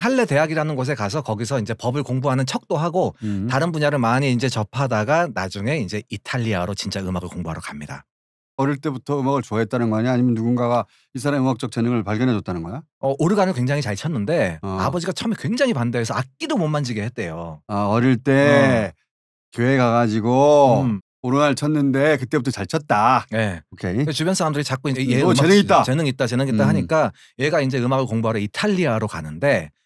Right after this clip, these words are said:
Speaker 1: 보세요. 이탈리아로 갔다는 것 자체가 오페라에 굉장히 매료가 돼 있다는 거예요.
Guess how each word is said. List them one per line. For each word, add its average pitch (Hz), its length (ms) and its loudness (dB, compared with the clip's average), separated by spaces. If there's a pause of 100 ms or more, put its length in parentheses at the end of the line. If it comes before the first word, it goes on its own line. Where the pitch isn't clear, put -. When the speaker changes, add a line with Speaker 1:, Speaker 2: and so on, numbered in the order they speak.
(120)
Speaker 1:
보세요. 101 300 -2
이탈리아로 208 460 -2
갔다는 147 360 -4
것 165 100 -2
자체가 135 540 -4 (460)
오페라에 151 420 0
굉장히 127 360 -2
매료가 117 380 -2
돼 110 180 0
있다는 143 400 -4
거예요. 80 400 -6